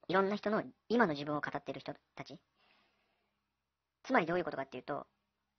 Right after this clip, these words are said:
わかるかな？今の自分には、そのまま苦しいけど進む道と、休学する道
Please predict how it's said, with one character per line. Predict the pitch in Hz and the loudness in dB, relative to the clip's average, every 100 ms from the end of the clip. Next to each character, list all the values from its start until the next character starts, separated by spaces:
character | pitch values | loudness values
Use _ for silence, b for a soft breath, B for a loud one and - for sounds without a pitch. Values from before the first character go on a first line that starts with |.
| _ _ _ - | _ _ _ -2
わ | 170 | 2
か | |
る | 165 | 2
か | 135 | 0
な？ | 131 _ b b b | -10 _ b b b
今 | 262 | 4
の | 208 | 6
自 | 156 | 4
分 | 156 165 | 2 2
に | 170 | 6
は、 | 214 147 - _ _ _ _ _ _ - | 6 4 -6 _ _ _ _ _ _ -6
そ | - | 0
の | 196 | 4
ま | 202 | 4
ま | 214 | 4
苦 | 202 208 | 4 4
し | 196 | 4
い | |
け | 190 | 2
ど | 156 | -2
進 | - 151 | -6 -8
む | 151 | -6
道 | 143 - | -6 -6
と、 | 139 135 - _ _ _ _ b b b b b b - | -6 -6 -12 _ _ _ _ b b b b b b -4
休 | 170 | 0
学 | 160 156 | 0 -2
す | - | -4
る | |
道 | 202 | -4